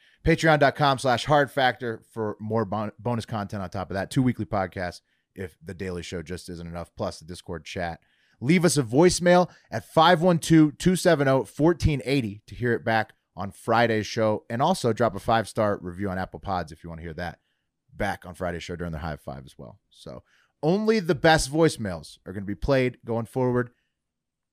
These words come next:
This is a challenge. We're throwing down the gauntlet.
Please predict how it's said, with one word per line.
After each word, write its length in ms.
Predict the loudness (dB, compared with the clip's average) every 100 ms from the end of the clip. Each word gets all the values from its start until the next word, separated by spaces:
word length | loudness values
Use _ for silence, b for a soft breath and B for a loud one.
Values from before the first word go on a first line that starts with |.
| _ _ _ _
This 120 | -16
is 60 | -12
a 60 | -6
challenge. 640 | -2 0 0 -2 -10 -14
We're 80 | -12
throwing 280 | -4 -2 0
down 180 | 0 -2
the 60 | -2
gauntlet. 580 | 0 2 2 -2 -6